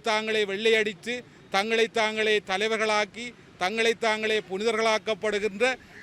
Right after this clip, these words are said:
இந்த இருண்ட யுகத்தின் நாயகர்களை, இந்த கொலை கலாச்சாரத்தினுடைய நாயகர்களை நாங்கள் இனம் கண்டு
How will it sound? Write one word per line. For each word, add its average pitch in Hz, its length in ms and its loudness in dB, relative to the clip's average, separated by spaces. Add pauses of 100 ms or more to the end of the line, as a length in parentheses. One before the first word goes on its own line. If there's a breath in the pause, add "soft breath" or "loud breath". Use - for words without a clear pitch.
(120)
இந்த 220 160 2 (200)
இருண்ட 240 280 2 (140)
யுகத்தின் 214 480 -4
நாயகர்களை, 208 580 0 (360 loud breath)
இந்த 196 120 0 (100)
கொலை 208 220 2 (140)
கலாச்சாரத்தினுடைய 208 1000 0 (520 loud breath)
நாயகர்களை 214 600 0 (460 loud breath)
நாங்கள் 226 400 2
இனம் 226 280 -2
கண்டு 214 260 0